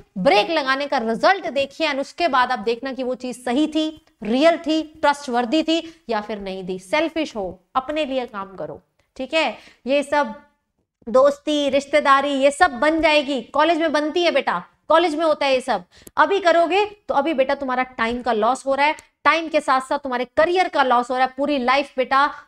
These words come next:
तुम एक मधुमक्खी बनते, बनते, अ, बन के रह जाओगे। तुम्हें शहद बनना है, people should come to you, you should not come to them, you should not go after them, you should not run after them, ठीक है?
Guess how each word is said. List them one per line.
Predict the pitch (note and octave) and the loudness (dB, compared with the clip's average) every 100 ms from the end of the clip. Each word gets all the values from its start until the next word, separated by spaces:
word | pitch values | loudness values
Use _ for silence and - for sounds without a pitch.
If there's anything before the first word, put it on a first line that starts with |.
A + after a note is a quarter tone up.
| _ | _
तुम | D4 C#4 | -2 -2
एक | C#4 | -2
मधुमक्खी | B3 A#3 A#3 C#4 C#4 - C4 | -4 -2 -2 -2 -4 -6 -6
बनते, | G#3+ F#3+ G#3+ G3+ | -6 -6 -6 -6
बनते, | F#3+ G#3 G#3 G#3+ - _ | -4 -4 -4 -8 -8 _
अ, | G#3 F#3+ | -2 0
बन | F3+ A3+ | 0 0
के | A3+ A3 | 0 -2
रह | F3+ | -2
जाओगे। | E3+ D#3+ D#3+ E3+ - | -4 -6 -6 -10 -6
तुम्हें | C#4 | -6
शहद | C#4 C#4+ E4+ | -2 2 2
बनना | D4 C#4+ B3+ | 0 -4 -4
है, | G3 E3 _ _ | -8 -10 _ _
people | E4 E4 F#4 | -6 -2 -4
should | - D#4 A#3+ | -4 -8 -6
come | A#3+ A#3+ | -10 -8
to | A#3 | -8
you, | F#3+ E3 - C4 | -8 -10 -12 -8
you | D#4 | -6
should | F4+ C#4+ | -6 -8
not | C4+ C4+ | -10 -12
come | G3 F#3+ | -14 -14
to | E3+ | -16
them, | D3+ - _ | -16 -20 _
you | C#4 E4 | -6 -4
should | F#4 B3+ | -4 -4
not | C4 G#3+ | -6 -4
go | A3 | -2
after | G3 F#3 F3 | -2 -4 -12
them, | E3+ F#3 | -12 -8
you | C#4+ E4+ | -4 -4
should | F#4 C4+ | -4 -4
not | D4+ A#3+ | -4 -2
run | A#3+ A3 | -4 -4
after | F3+ - | -8 -10
them, | E3 D3+ - - - _ | -12 -12 -16 -20 -20 _
ठीक | - C#4 | -4 0
है? | G4+ E4 | 2 0